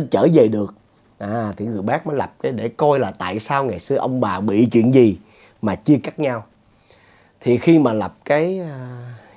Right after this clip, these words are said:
cái đàn cúng á, thì cái người bị nhập là mẹ bạn,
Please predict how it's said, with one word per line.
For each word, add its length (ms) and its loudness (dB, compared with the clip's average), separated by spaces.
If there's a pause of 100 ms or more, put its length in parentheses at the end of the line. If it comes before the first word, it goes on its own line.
cái 100 2
đàn 280 -2
cúng 360 2
á, 60 -6 (960)
thì 80 -4
cái 140 4
người 220 6
bị 160 -2
nhập 300 -4
là 80 -6
mẹ 260 -10
bạn, 300 -12